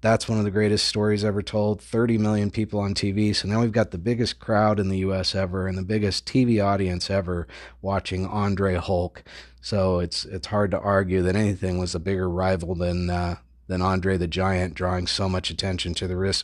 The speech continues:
wrestling business in eighty-seven, eighty-eight. Um,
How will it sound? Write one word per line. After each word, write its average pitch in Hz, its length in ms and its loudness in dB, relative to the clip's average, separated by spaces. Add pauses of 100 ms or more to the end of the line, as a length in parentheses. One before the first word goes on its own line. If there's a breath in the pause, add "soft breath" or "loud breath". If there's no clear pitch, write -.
wrestling 101 400 0
business 92 560 -4
in 92 240 -6
eighty-seven, 95 580 -2
eighty-eight. 95 640 -2 (500 loud breath)
Um, 95 520 -6